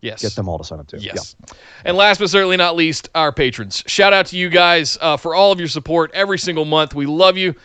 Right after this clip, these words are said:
Speaker 1: uh, for all of that. And I am once again behind on Nick booking version two point oh, diligently working to get that done.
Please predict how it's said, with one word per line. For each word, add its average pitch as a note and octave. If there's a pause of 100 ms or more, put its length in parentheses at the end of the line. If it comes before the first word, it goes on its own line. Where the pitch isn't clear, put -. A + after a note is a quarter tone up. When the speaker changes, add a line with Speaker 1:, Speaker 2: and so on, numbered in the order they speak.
(180)
Speaker 1:
uh, E3
for D#3
all F#3+
of E3+
that. F3+
And D3
I E3+
am C#3
once F#3
again G3+
behind G#3
on F#3
Nick G3+
booking G3
version F3
two G3+
point G3
oh, G3+ (440)
diligently G#3+
working G3
to E3+
get F3+
that E3+
done. G#3+